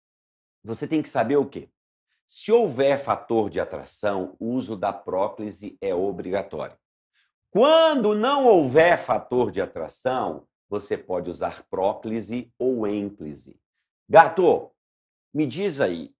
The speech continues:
o ali é fator de atração? Não, é uma preposição. Então, ali eu posso falar a se submeter. Coloque na tela, por favor.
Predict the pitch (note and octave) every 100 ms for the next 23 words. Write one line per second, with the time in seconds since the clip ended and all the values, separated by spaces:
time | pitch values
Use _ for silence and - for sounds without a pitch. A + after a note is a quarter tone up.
0 | _ _ _ _ E3 G3 G3+ G3 D3+ B2+
1 | A#2 C3 B2 A#2 A2+ G#2 G2 G2+ E3 F3+
2 | E3+ E3+ E3 D#3+ E3 E3+ E3+ E3+ D#3 C#3+
3 | C#3 _ _ _ C3 C3 G#3 A3 F3 D#3
4 | D3+ D3 C#3+ C#3 B2+ A#2+ - F#3 A#3 C4+
5 | - D#3 - C#3 A#2+ A#2 A#2 A2+ A#2+ C3+
6 | G#3+ - D3+ F#3+ A3 G3+ F#3 F#3+ E3+ D#3+
7 | - C#3+ C3 A2+ -